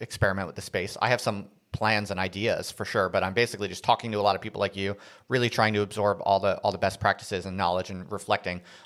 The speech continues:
on where this could go or should go. And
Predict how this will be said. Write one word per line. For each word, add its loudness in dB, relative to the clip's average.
on -2
where 0
this -4
could -4
go 2
or -2
should -4
go. 0
And 2